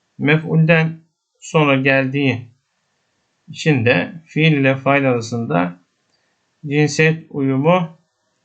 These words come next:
yoktur, gözetilmemiştir. Fiil müzekker iken, yani ketebe gelmiş, ketebet gelmemiş, fail müennes olmuştur. Halbuki faili mef'ulden önce zikretseydik,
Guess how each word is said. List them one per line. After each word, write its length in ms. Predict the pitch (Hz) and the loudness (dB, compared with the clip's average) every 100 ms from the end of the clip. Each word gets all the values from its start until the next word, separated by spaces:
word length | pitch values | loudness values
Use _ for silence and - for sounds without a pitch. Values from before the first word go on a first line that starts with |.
| - | -2
yoktur, 500 | 143 143 - 120 123 | 0 0 -4 -8 -4
gözetilmemiştir. 1000 | 127 123 127 147 127 104 - - 90 175 - _ _ _ _ _ _ _ _ | -2 -2 -2 -2 -2 -2 -6 -4 -4 -4 -8 _ _ _ _ _ _ _ _
Fiil 360 | 160 175 165 - _ _ _ _ _ _ _ _ | 2 4 2 -4 _ _ _ _ _ _ _ _
müzekker 540 | 143 139 147 - 165 | -2 0 0 2 2
iken, 260 | 147 131 110 | 2 -2 -4
yani 280 | 123 127 131 | -2 -2 -2
ketebe 420 | 151 147 127 117 | -2 0 0 0
gelmiş, 460 | 107 98 92 - - | -2 -4 -6 -14 -10
ketebet 540 | 131 131 127 135 - | -8 -6 -6 -8 -4
gelmemiş, 480 | 127 117 95 120 160 - _ _ _ _ _ _ _ | -2 -2 -4 -8 -14 -16 _ _ _ _ _ _ _
fail 400 | - 135 160 180 | 0 2 2 2
müennes 500 | 160 151 156 160 160 | 2 4 4 2 2
olmuştur. 480 | 117 110 - - 165 | -2 -4 -8 -6 0
Halbuki 480 | 175 170 160 156 139 | 2 2 0 -2 -4
faili 580 | 139 139 147 165 160 - _ _ _ _ _ _ _ _ | 0 2 2 0 0 -6 _ _ _ _ _ _ _ _
mef'ulden 560 | 127 139 147 147 156 160 | -2 -2 -2 0 2 2
önce 400 | 147 135 127 110 - _ _ 127 | 0 0 0 -2 -8 _ _ -18
zikretseydik, 1000 | 113 139 143 120 113 143 156 170 165 | -10 -10 -4 -4 -4 -2 0 0 -2